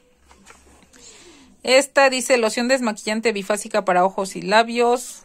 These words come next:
de ciento setenta mililitros". Creo que esta tuvo un costo de setenta pesos, algo así. Esta de Kiotis. Esta, eh, la pidió mi mami. También encargaron esta, dice, Ritual,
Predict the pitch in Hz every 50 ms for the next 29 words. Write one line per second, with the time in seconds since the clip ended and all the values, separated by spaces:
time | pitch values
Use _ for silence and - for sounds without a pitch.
0 | _ _ - 190 190 202 - - 208 202 208 202 202 185 180 185 190 202 190 185
1 | 175 170 170 175 185 185 - 196 208 - - - 196 190 190 196 190 196 185 196
2 | 190 185 185 185 190 190 190 - 180 170 180 - 180 - - 180 180 190 185 180
3 | - 170 180 185 - 277 285 - _ _ _ _ - 190 180 180 180 175 - 220
4 | 247 254 _ _ _ _ _ - - - _ _ _ _ _ _ _ _ _ _
5 | _ _ _ - 190 196 190 - 208 190 190 180 180 - - 185 175 175 180 -
6 | - - - - - - - - _ - 185 185 185 - 202 190 190 - - 196
7 | 185 180 180 175 175 175 170 185 180 180 185 185 185 175 175 190 196 214 233 269
8 | 269 - - _ - - - 269 247 226 - _ _ _ _ - - - - -
9 | - - - - - _ - - - - - 247 240 233 233 226 240 262 277 294
10 | 294 311 247 - 226 220 214 208 - 220 208 202 214 220 233 233 240 233 247 254
11 | 269 262 - _ - - 220 226 240 - - 240 233 226 220 220 214 - - 226
12 | 214 214 - 202 196 208 196 196 190 - 220 208 214 226 220 -